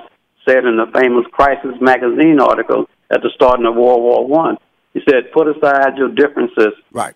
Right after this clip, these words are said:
Speaker 1: go overseas, come back, be first-class citizens." And in World War Two, the same message came along. It's, uh, this was called the double V for victory. Victory against the Axis in Europe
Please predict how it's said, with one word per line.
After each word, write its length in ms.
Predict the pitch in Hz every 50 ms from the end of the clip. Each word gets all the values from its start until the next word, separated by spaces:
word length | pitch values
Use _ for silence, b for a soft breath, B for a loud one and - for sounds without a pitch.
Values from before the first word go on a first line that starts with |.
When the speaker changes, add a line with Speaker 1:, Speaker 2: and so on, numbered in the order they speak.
| _ -
Speaker 1:
go 220 | 131 135 135 139
overseas, 760 | 139 139 135 143 139 - - 160 139 135 127 127 123 127 127 - - - _ _
come 260 | - 135 131 131 127
back, 440 | 131 127 123 123 123 120 123 - - - _ _ _
be 180 | - 127 123 127
first-class 640 | - 143 131 127 123 - - - 139 123 123 120 117 - -
citizens." 400 | 180 160 143 143 - - - - - _ _ _ _ _ _ _ _ _ _ _ -
And 100 | 123 120
in 80 | 127
World 320 | 127 151 165 170 165 160 170
War 100 | 160 156 156 -
Two, 280 | - 233 226 220 196
the 140 | 165 143 135 - 180
same 240 | 170 170 170 160 165
message 400 | - 294 285 - 143 131 135 -
came 160 | 151 139 135
along. 340 | 131 131 135 135 135 135 131 b b b b b b _ _
It's, 260 | 143 135 131 - - -
uh, 120 | 139 123 123 -
this 80 | 143
was 260 | 131 120 127 127 127 - -
called 280 | 143 131 131 131 120 113
the 100 | 104 - -
double 260 | 143 151 147 147 143
V 420 | 131 123 139 139 139 139 143 139
for 120 | - - 113
victory. 480 | 110 - 143 135 - 104 98 95 - - _ _ _ _ _ _ _
Victory 360 | 143 139 139 - 131 123 110
against 220 | 127 127 - -
the 100 | - 113
Axis 340 | 123 127 127 - - 131 117 110
in 120 | 107 110 113
Europe 380 | 117 127 135 139 143 139 143